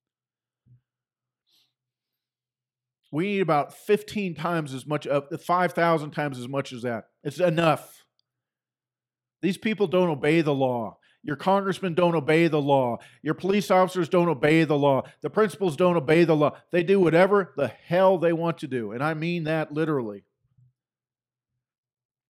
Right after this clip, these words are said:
Any bo-, anybody vote for trannies in grade school? No, they don't care about the law. They don't care about democracy. And the church is afraid 'cause we don't want to be divisive and intolerant.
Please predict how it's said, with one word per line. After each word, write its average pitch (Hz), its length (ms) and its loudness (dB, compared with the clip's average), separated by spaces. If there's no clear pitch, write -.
Any 202 200 -2
bo-, 190 200 2
anybody 208 400 0
vote 196 280 0
for 175 100 -6
trannies 196 440 -2
in 190 80 -6
grade 202 220 2
school? 196 200 -6
No, 226 340 -2
they 160 80 0
don't 233 180 -2
care 220 120 2
about 180 220 0
the 147 100 -4
law. 135 500 -2
They 185 100 0
don't 226 140 -2
care 226 100 0
about 196 240 2
democracy. 160 840 -2
And 160 120 -6
the 175 80 -2
church 226 300 0
is 196 80 -8
afraid 196 800 0
'cause 120 140 -14
we 147 140 -6
don't 135 120 -6
want 120 140 -10
to 113 60 -12
be 101 120 -14
divisive 107 560 -10
and 101 80 -14
intolerant. 123 480 -16